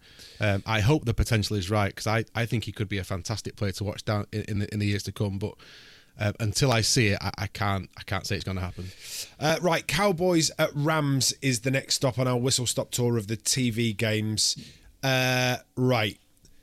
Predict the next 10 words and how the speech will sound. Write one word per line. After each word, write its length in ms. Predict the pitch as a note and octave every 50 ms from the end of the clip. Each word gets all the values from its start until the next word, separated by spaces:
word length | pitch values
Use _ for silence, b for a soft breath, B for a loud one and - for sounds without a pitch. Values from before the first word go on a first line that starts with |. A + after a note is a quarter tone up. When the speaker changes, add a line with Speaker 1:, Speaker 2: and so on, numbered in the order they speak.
| b b b b b b -
Speaker 2:
this 240 | A#2 E3+ F#3 -
is 140 | - G#3+ G3
a, 160 | A3 G3 F3 C#3+ C#3 D3+ C#3+ C#3 - - - - - - - - C#3 B2+
gonna 200 | C#3 E3 E3+ E3
sound 380 | - - - F#3+ F#3+ F#3+ E3+
like 200 | C3+ A#2 A2 -
a 40 | A#2+
really 220 | A2 A#2+ A#2 A2 G#2
stupid 420 | - - - B2 G#2+ - G#2 F2+
question, 560 | - B2+ A#2+ G#2+ - - F#2 F2 E2 F#2 G2+